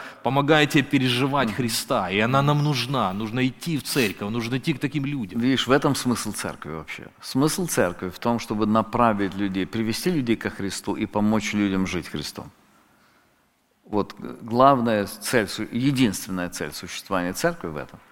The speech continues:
Speaker 2: Все остальное вторично. Да, есть много разных других аспектов жизни церкви, но все они направлены все равно к одному. Мы не можем здесь утверждать какой-то,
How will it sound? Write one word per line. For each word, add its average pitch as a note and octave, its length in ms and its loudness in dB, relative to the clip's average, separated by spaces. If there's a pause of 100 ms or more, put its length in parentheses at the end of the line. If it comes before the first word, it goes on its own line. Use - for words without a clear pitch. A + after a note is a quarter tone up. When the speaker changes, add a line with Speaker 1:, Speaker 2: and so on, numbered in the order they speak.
(340)
Speaker 2:
Все - 340 4
остальное C#3 880 2 (680)
вторично. - 680 -2 (600)
Да, A2+ 100 4
есть C#3 340 4
много D3 480 2
разных G2+ 560 -2
других A2 600 -4 (180)
аспектов - 600 -6
жизни F2 360 -4
церкви, F3+ 380 -2
но G#2 120 0
все D#3+ 300 2
они C#3+ 180 4
направлены G#2+ 840 2 (540)
все - 260 2
равно B2+ 200 4
к - 80 -4
одному. G#2 580 -2
Мы B2 160 4
не C3+ 160 6
можем C3+ 540 2
здесь G#2+ 320 0 (480)
утверждать G#2+ 760 -2
какой-то, G2+ 800 0